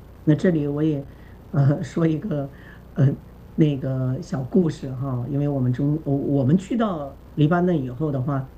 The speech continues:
洗衣服不太方便，我们住在酒店里面。那我们中间，啊，有一位呢，就是，哎，他的朋友就好心就给他找了一个市中心的，呃，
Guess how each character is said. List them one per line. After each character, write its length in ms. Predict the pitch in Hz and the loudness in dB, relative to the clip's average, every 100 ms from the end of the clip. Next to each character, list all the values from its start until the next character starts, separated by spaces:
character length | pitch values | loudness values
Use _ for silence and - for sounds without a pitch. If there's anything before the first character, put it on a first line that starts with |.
| - - - | -20 -20 -20
洗 340 | - - 147 127 | -20 -14 -8 -4
衣 120 | 196 | -4
服 160 | 226 143 | -4 -8
不 120 | - | -8
太 160 | 127 123 | -6 -6
方 220 | 113 127 | -4 -4
便， 160 | 120 | -4
我 80 | 139 | 0
们 80 | 131 | 0
住 140 | 123 | 2
在 140 | 139 135 | 0 0
酒 140 | 123 | -2
店 280 | 131 131 127 | -2 0 0
里 60 | - | -2
面。 200 | - - - - - - - - | -6 -8 -14 -20 -20 -20 -8 2
那 280 | 160 156 | 4 4
我 160 | 151 143 | 2 2
们 220 | 135 165 | 4 4
中 180 | 165 170 | 4 2
间， 380 | 170 170 165 165 | 4 2 2 0
啊， 180 | 151 139 | -4 -4
有 160 | 139 127 | -2 0
一 100 | 127 | 2
位 220 | 151 151 | 2 2
呢， 280 | 131 131 127 | 2 0 -2
就 100 | 135 | -4
是， 240 | 123 131 123 - | -4 -4 -4 -4
哎， 220 | - 151 160 | 0 2 2
他 120 | - | 2
的 80 | 160 | 2
朋 220 | 131 139 | 2 2
友 240 | 156 151 127 - - - | 4 2 -4 -10 -20 -6
就 120 | - | 0
好 260 | 123 - 123 | 0 2 0
心 400 | 123 151 151 156 - - - | 0 0 0 -2 -10 -20 -6
就 140 | - | 2
给 120 | 131 127 | 2 2
他 140 | 135 | 0
找 260 | 131 135 123 | -2 -4 -2
了 120 | 127 | 0
一 100 | 131 | 0
个 300 | 135 139 131 135 | 0 -2 -2 -6
市 220 | - 160 | -8 -6
中 180 | 147 147 | -2 -4
心 320 | - 147 147 | -4 -4 -2
的， 300 | 139 127 123 135 - - - - | -4 -4 -6 -10 -18 -20 -18 -4
呃， 280 | 170 123 | 2 2